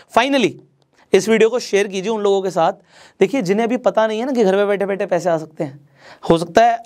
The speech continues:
आपको इतनी ज़्यादा समझ ना हो, किसी और को और ज़्यादा समझ हो, वो बहुत ज़्यादा पैसे कमा सकता है, because कोई अपर लिमिट नहीं है। मैंने आपको बताया, आप चाहे तो दस लाख कमा लो, चाहे तो एक करोड़ कमा लो, चाहे तो दस करोड़ कमा लो, क्योंकि यहाँ पे आप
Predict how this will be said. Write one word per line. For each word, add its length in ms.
आपको 300
इतनी 180
ज़्यादा 200
समझ 280
ना 100
हो, 60
किसी 220
और 160
को 220
और 100
ज़्यादा 200
समझ 260
हो, 60
वो 100
बहुत 180
ज़्यादा 180
पैसे 200
कमा 160
सकता 220
है, 80
because 440
कोई 140
अपर 320
लिमिट 280
नहीं 160
है। 60
मैंने 140
आपको 180
बताया, 340
आप 160
चाहे 240
तो 120
दस 220
लाख 160
कमा 240
लो, 180
चाहे 220
तो 120
एक 220
करोड़ 220
कमा 240
लो, 240
चाहे 200
तो 100
दस 220
करोड़ 240
कमा 220
लो, 140
क्योंकि 220
यहाँ 580
पे 220
आप 260